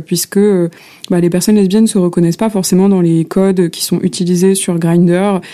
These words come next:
qui sont finalement, au départ, plutôt des codes masculins, puisque le fondateur était, euh, par exemple, lui-même, euh, un homme. Donc elle décide d'adap-, d'adapter cette, euh, cette application, euh, à des besoins, euh, plus spécifiques, donc,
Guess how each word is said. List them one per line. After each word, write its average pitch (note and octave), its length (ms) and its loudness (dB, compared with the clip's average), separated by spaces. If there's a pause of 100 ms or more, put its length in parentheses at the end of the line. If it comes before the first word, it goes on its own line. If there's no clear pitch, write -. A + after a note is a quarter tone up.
(160)
qui - 140 -12
sont E3+ 240 0
finalement, F3+ 500 0
au F3 80 0
départ, E3+ 300 -2
plutôt - 220 -4
des F#3 100 2
codes F3 160 -2
masculins, F3+ 420 0
puisque A3 200 -4
le E3+ 100 0
fondateur E3+ 500 -2
était, F3 260 -2
euh, D#3+ 500 -2 (100)
par E3+ 120 -6
exemple, F3 360 -2
lui-même, F3+ 460 2
euh, E3 220 -2 (300)
un F#3 160 2
homme. F#3+ 280 2 (1000)
Donc G#3+ 120 2
elle B3 100 0
décide A3+ 280 0
d'adap-, F#3 400 -2
d'adapter F#3 500 0
cette, F3+ 320 -4
euh, F#3+ 220 -2
cette G3 240 -2
application, F#3+ 560 0 (560)
euh, F3 320 0
à F#3 100 0
des F3 140 2
besoins, F#3+ 640 2
euh, E3 40 -4
plus G#3+ 200 -6
spécifiques, A3 800 -2
donc, G3+ 380 0